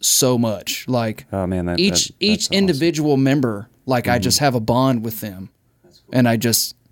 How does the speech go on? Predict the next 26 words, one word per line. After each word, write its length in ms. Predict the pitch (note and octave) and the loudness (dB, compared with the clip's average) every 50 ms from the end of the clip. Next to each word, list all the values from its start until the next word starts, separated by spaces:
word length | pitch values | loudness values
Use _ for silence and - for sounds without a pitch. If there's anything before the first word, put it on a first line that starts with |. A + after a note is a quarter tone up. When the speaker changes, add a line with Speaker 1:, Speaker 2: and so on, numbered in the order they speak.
| _ _ _ _ _ _ _ - | _ _ _ _ _ _ _ -4
Speaker 1:
I 120 | C3 C3+ | -2 -2
learned 480 | C3 C3 D3 D#3 E3 E3 D3+ C#3 B2+ A#2+ | -2 0 0 0 0 0 0 0 0 0
so 440 | - - - - D#3+ D#3+ D#3+ D3+ D3 | 0 0 0 0 0 0 0 0 0
much 340 | C#3+ D3 C#3 - - - | 0 0 0 -2 -4 -6
from 180 | - B2+ A#2 - _ | -6 -6 -8 -6 _
each 300 | - F3+ G3+ - - - | -2 -2 -2 -2 -4 -2
one 220 | C3 C#3 D#3 F#3 | 0 2 2 2
of 100 | E3 A2+ | 2 0
them. 320 | G#2 A2 A2 F#2 F2 G#2 - - _ _ _ _ - | -2 -4 -6 -6 -6 -8 -10 -10 _ _ _ _ -20
Speaker 2:
Mm-hmm. 360 | - - _ _ _ _ - - _ _ - | -20 -20 _ _ _ _ -20 -20 _ _ -2
Speaker 1:
You 80 | C#3 | 0
know, 140 | C#3+ C3 C3+ C#3 | 0 2 2 0
like, 160 | C3 B2 - | 0 0 0
our 60 | C3+ | 0
bass 180 | A#2+ C3+ C#3+ C#3 | 0 0 -2 0
player, 280 | - D3+ C#3 C3 B2 A#2+ | 0 0 0 0 0 0
Scott, 500 | - - - C#3 C3 C3 B2+ A#2+ - - _ _ _ _ _ - | -2 -2 -2 0 0 2 0 0 -2 -4 _ _ _ _ _ -4
is, 480 | A#2+ A#2+ A#2 A2 A2 G#2+ - - - - | -4 -2 -2 -2 -2 -2 -2 -2 -2 -2
you 100 | B2 A#2+ | -2 -2
know, 120 | A2+ A2+ | -2 -2
he's, 180 | A2+ C#3 C3 C3 | -2 0 0 0
like, 100 | A#2 - | 0 0
a 40 | A#2 | 0
Nashville 340 | A#2 G#2+ A2 - - A2+ G#2 | -2 -2 -2 -2 -4 -4 -4
guy, 160 | A2 G#2+ G#2+ | -4 -4 -4
too. 400 | - - - A2+ G#2+ G#2 G#2+ | -2 0 0 0 0 0 -4